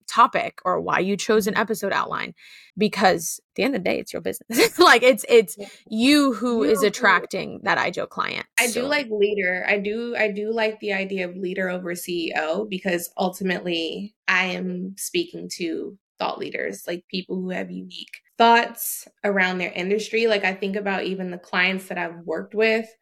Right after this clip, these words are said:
Speaker 2: you know, whether they were, you know, sales coaches or some of them identified as embodiment coaches, they all have very unique perspectives on their industry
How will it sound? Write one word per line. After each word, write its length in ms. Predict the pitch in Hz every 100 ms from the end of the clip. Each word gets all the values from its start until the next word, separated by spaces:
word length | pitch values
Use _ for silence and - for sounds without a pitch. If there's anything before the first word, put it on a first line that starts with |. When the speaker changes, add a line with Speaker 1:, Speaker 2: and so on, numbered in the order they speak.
| -
Speaker 2:
you 140 | 196
know, 680 | 190 175 170 165 175 190 -
whether 420 | 190 185 180 180 170
they 220 | 175 175
were, 640 | 175 170 165 165 - -
you 180 | - 185
know, 220 | 170 175
sales 400 | 175 - 254 269
coaches 840 | - 208 185 190 175 160 160 170 - -
or 520 | 175 175 175 175 185
some 240 | - 180
of 140 | 185 170
them 220 | 175 175
identified 600 | 180 170 170 185 175 190
as 180 | 180 185
embodiment 640 | 190 180 202 220 190 -
coaches, 600 | 190 180 208 220 254 - _ _ _
they 140 | 196
all 220 | - 190 214
have 240 | 247 214
very 320 | 185 185 202
unique 480 | 196 185 185 180 180 -
perspectives 1200 | 165 - - - 156 - 220 240 262 269 - - _
on 720 | 208 202 190 180 175 175 180 180 -
their 160 | 175 -
industry 840 | 165 165 185 - 69 71 226 -